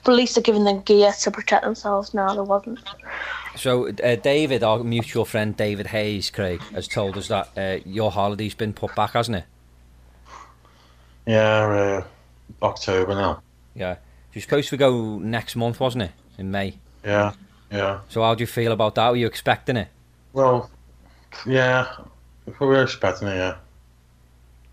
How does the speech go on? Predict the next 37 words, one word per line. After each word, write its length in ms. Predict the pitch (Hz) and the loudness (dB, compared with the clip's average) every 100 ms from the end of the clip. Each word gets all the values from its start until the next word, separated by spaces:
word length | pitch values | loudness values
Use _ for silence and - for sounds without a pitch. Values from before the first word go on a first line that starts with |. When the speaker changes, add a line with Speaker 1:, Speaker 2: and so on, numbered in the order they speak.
| - | -14
Speaker 2:
Are 60 | 104 | -6
you 120 | 104 | -4
annoyed 280 | 101 110 113 | -4 0 2
Speaker 1:
You've 100 | 254 | 6
not 100 | 208 | 4
Speaker 2:
at 60 | 208 | 4
Speaker 1:
had 60 | |
much 240 | 208 - 247 | -2 -4 0
luck 240 | 247 262 | 0 0
with 140 | 233 | -4
your 100 | 220 | 0
holidays, 540 | 202 226 233 208 190 220 | 2 2 2 -2 -6 -8
have 140 | 226 | -12
you, 80 | 247 | -10
Speaker 2:
I 40 | 240 | -4
know, 180 | 262 - | 0 0
Speaker 1:
Craig? 240 | 110 117 120 - - - 254 254 | 0 -2 -4 -8 -10 -10 -8 -8
Speaker 2:
yeah. 80 | 247 - - - | -10 -12 -14 -8
Speaker 3:
Terrible. 380 | - - 104 131 | -2 0 2 2
I've 320 | 131 127 120 | 4 4 4
actually 440 | 120 - - 113 | 2 0 -8 -12
can't 300 | - 98 92 | -2 -2 -2
for, 160 | 104 98 - - | -6 -12 -12 -8
wait 180 | 101 | -8
to 80 | - | -8
get 180 | - 104 | -8 -8
fucking 460 | - 104 104 95 90 | -4 -6 -4 -8 -8
just 260 | 113 - | -10 -4
going, 280 | - 101 135 | 2 4 6
Andy. 340 | 117 107 127 151 - _ | 4 0 -2 -6 -12 _
Speaker 2:
<laughs> 200 | - 196 | -18 -6
Get 1600 | 220 196 135 - 170 220 - 196 160 190 180 175 - - - 147 | -2 0 -2 -2 4 6 6 4 4 4 4 2 2 2 6 8
it 100 | 147 | 10
over 280 | 143 127 147 | 10 8 8
with. 200 | - - 605 523 571 - 659 640 640 - - - - - - - - - - - | 6 6 0 2 0 0 -2 -4 -6 -14 -16 -12 -10 -10 -10 -10 -8 -12 -12 -12
Speaker 3:
Been 100 | |
a 60 | 143 | -10